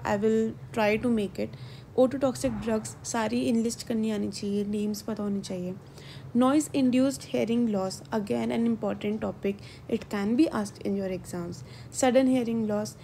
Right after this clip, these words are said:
presbycusis, ये सारे सेंसरी न्यूरल हियरिंग लॉस के एग्जाम्पल्स या उसके under भी आते हैं। Presbycusis जो कि ओल्ड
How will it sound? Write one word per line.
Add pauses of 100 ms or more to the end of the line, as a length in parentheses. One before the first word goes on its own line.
(220)
presbycusis,
ये
सारे
सेंसरी
न्यूरल
हियरिंग
लॉस
के
एग्जाम्पल्स
या
उसके
under
भी
आते
हैं। (600)
Presbycusis
जो
कि (120)
ओल्ड